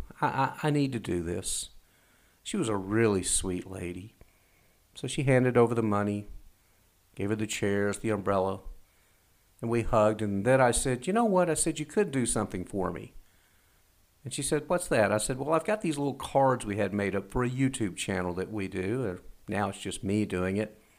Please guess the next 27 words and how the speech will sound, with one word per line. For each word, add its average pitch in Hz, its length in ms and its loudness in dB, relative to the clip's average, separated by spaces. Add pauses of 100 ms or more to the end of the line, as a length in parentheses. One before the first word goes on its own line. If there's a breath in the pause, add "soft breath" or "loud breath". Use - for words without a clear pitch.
(320 soft breath)
And 98 80 -4
I've 98 80 -4
got 107 100 6
a 110 60 2
podcast 101 760 0
as 85 160 -10
well. 95 360 2
And 90 140 -6 (540 soft breath)
on 147 160 4
that 131 200 -2
card 117 400 4
is 110 100 -6
a 120 60 -6
picture 117 500 -4
of 113 180 -10
me 117 220 -4
and 113 140 -4
Pam 110 360 0
together." 92 480 -6 (960 soft breath)
I 127 80 0
said, 135 240 2
"Would 139 140 2
you 135 60 2
keep 185 300 -2
this 175 140 2
card 156 440 4
and 110 160 -6